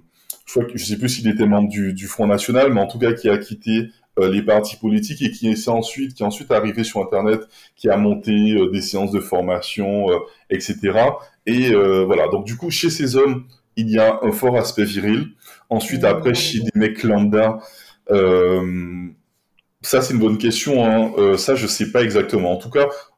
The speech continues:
Speaker 1: on en voit beaucoup effectuer, euh, des, des activités sportives en plein air, euh, euh, et je pense que c'est pas qu'une question aussi pour, pour s'entretenir, mais c'est aussi pour, pour le montrer, montrer, voilà, qu'on est un homme,
Speaker 2: Mmh.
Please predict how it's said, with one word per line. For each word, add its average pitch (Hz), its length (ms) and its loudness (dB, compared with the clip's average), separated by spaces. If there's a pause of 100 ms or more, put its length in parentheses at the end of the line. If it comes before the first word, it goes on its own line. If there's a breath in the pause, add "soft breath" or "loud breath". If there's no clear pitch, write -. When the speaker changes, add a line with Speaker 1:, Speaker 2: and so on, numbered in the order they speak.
Speaker 1:
on 117 180 2
en 117 120 2
voit 120 260 2
beaucoup 127 640 -2
effectuer, 104 800 -2 (340 loud breath)
euh, 95 480 4
des, 104 360 -4
des 101 220 -4
activités 101 480 -4
sportives 101 760 -4 (400 loud breath)
en 92 180 0
plein 95 340 -2
air, 104 680 4
euh, 90 300 0 (540 soft breath)
euh, 90 880 2 (280)
et 104 100 0
je 101 120 -8
pense 123 140 -6
que 120 60 -4
c'est 110 120 -6
pas 95 120 0
qu'une - 180 -6
question 104 380 -4
aussi 98 260 -8
pour, 92 380 -4
pour 101 120 -10
s'entretenir, 120 520 -2
mais 101 120 -2
c'est 98 140 -8
aussi 92 300 -8
pour, 90 380 -4 (220 loud breath)
pour 104 160 0
le 98 100 4
montrer, 92 460 -2
montrer, 98 540 -2
voilà, 90 200 0
qu'on 92 280 -4
est 92 40 -2
un 87 200 -4
homme, 104 280 2
Speaker 2:
Mmh. - 60 -10